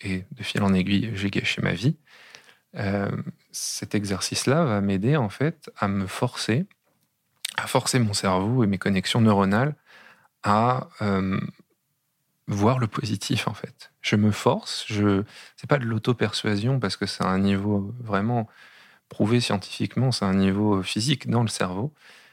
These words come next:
Euh, on crée de nouvelles connexions neuronales pour voir le positif autour de nous et dans ce qu'on fait. Euh, moi, je suis quelqu'un, encore une fois, je suis très pessimiste de nature.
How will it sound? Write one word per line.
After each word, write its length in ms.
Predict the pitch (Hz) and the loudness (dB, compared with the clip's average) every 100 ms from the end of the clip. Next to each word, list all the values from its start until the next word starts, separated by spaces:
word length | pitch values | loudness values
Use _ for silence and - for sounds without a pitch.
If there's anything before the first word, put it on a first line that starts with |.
| _ _ | _ _
Euh, 400 | 104 104 - - - | -2 0 -2 -6 -8
on 300 | 127 107 104 | -4 -2 -2
crée 320 | - - 139 | 0 0 2
de 100 | 110 | 4
nouvelles 340 | 98 101 107 | 4 4 2
connexions 460 | - 107 101 - 117 | 2 0 0 2 4
neuronales 640 | 110 98 98 104 135 156 131 _ | 6 6 4 2 2 0 -4 _
pour 160 | 107 104 | 2 2
voir 340 | 113 139 135 | 4 4 4
le 180 | 110 107 | 2 0
positif 600 | - 113 107 - 131 - | 0 0 -2 -2 -2 -2
autour 240 | 104 117 | -2 0
de 140 | 107 98 | 2 4
nous 240 | 113 147 | 4 4
et 80 | 113 | 4
dans 160 | 101 110 | 2 -2
ce 80 | |
qu'on 160 | - 101 | -2 -4
fait. 220 | - 120 _ - - - - - _ - - | -4 -8 _ -20 -20 -20 -20 -20 _ -8 -6
Euh, 200 | - 104 | -4 -2
moi, 240 | 101 117 | 0 2
je 140 | 107 98 | 0 -2
suis 180 | - | -4
quelqu'un, 280 | - 98 113 | -2 -2 0
encore 300 | 107 95 98 | 0 0 -2
une 60 | 95 | -2
fois, 160 | - | -2
je 60 | 123 | -4
suis 140 | - | -4
très 180 | - 120 | -2 -2
pessimiste 560 | - - - 95 107 - | -2 -4 -2 -2 -4 -4
de 120 | 90 | -2
nature. 460 | 92 92 - - | 0 -2 -8 -12